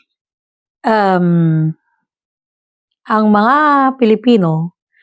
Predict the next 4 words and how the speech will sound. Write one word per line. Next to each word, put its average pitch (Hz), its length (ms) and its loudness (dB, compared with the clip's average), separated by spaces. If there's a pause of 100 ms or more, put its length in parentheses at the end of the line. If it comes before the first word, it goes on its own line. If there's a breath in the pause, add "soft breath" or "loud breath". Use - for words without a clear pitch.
(280 soft breath)
na 190 160 -6
taga-Amerika, 214 960 -2 (800 soft breath)
ang 185 160 -2
yayabang, 190 880 0